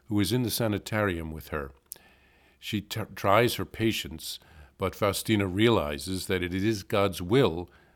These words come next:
that they are together, and surely Saint Faustina can influence this young woman for the good. Jesus tells Faustina that he wants her to open her heart completely to him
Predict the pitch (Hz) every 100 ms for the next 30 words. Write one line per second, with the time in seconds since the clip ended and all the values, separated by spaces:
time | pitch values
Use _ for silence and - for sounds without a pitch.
0 | _ 90 - 90 85 87 90 87 82 69
1 | 67 _ _ _ _ _ 90 - - 107
2 | 92 82 101 87 87 78 - 101 95 90
3 | 85 - 120 135 135 101 82 76 76 -
4 | - 90 87 - - - 90 85 82 85
5 | 80 78 _ _ - 85 73 76 85 65
6 | - _ _ _ _ _ _ _ - _
7 | _ _ _ - 120 110 110 - 123 123
8 | 113 - - - 104 - 120 117 113 104
9 | 95 95 110 123 - 120 113 - 123 131
10 | 120 107 104 - 113 - - 101 - 143
11 | 151 101 92 - 80 71